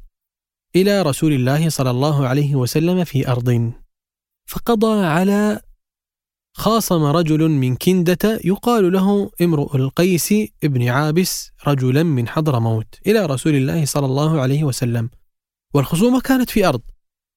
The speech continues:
يقول، "فقضى النبي عليه الصلاة والسلام على الحضرمي بالبينة." فلم تكن له بينة، يعني شاهدين أو دليل واضح مثل، آه، كتابة،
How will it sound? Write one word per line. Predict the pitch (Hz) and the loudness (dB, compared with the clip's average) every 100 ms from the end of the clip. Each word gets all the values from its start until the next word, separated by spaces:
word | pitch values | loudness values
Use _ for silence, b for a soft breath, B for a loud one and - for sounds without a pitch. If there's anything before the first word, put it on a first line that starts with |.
| _ - | _ -2
يقول، | 180 208 254 | 0 2 2
"فقضى | - - 254 233 240 240 - | 0 0 2 2 2 0 -2
النبي | 156 143 143 196 | 0 2 2 2
عليه | 165 180 | 2 0
الصلاة | 170 - 156 165 | 0 0 -2 -2
والسلام | 151 139 165 175 180 151 | -2 -2 0 0 -2 -4
على | 127 156 208 | -2 0 2
الحضرمي | 170 190 165 143 135 127 196 247 | 0 -2 -2 -2 0 2 2 2
بالبينة." | 214 220 202 196 135 123 110 - _ _ _ _ _ _ - | 0 2 2 2 0 -2 -4 -12 _ _ _ _ _ _ -4
فلم | 151 131 | -2 -2
تكن | - - 131 | -4 -2 0
له | 139 175 | 0 2
بينة، | 139 123 123 117 107 _ _ _ - | 2 2 2 0 -4 _ _ _ -4
يعني | 170 208 | 0 2
شاهدين | - 185 143 190 254 226 - | 2 2 2 2 2 -2 0
أو | 247 302 269 | 0 0 0
دليل | 196 262 208 | 0 2 0
واضح | 147 143 135 - - _ - | 0 0 -2 -6 -12 _ -6
مثل، | 143 151 135 120 | -4 0 0 0
آه، | 123 123 120 | 0 0 -2
كتابة، | - 135 156 143 127 | -4 0 0 0 -2